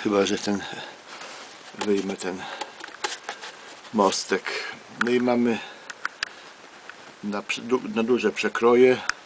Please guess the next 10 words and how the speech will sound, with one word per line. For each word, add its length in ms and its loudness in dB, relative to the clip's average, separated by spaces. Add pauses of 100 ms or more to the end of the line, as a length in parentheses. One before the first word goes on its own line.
(1120)
uchwyty. 680 2 (1200)
Trzydzieści 500 2
pięć 280 2
kwadrat 500 4
tutaj 260 0
powinien 480 0
wejść. 540 4 (1900)
Kabel 360 -4
gruby, 380 2
więc 460 2